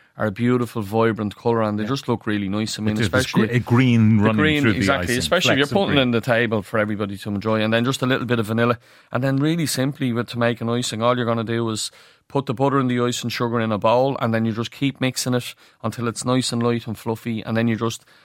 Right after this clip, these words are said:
Speaker 1: little bit of vanilla and the orange zest, and that'll give you the flavour. Just taste it as you're adding the orange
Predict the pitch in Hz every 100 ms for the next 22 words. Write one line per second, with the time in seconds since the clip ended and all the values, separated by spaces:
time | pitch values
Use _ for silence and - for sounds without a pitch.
0 | - 160 143 131 120 117 120 117 110 -
1 | 110 110 113 117 110 113 113 - - _
2 | _ 113 113 117 117 113 110 107 117 113
3 | 113 123 185 - 151 147 139 127 127 117
4 | 117 113 - - 117 113 117 110 107 113
5 | 113 113 -